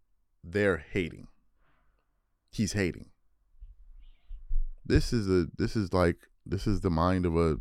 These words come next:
prototypical LeBron James fan. This is the mind of a prototypical.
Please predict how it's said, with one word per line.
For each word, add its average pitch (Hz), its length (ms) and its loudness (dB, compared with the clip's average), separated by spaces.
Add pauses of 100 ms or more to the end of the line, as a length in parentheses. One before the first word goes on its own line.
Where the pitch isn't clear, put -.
(300)
prototypical 80 640 -2
LeBron 80 300 -2
James 85 280 -4
fan. - 260 -8 (1200)
This 92 240 2
is 104 140 2
the 98 140 2
mind 78 440 0
of 78 100 -4
a 80 60 -2
prototypical. - 880 -4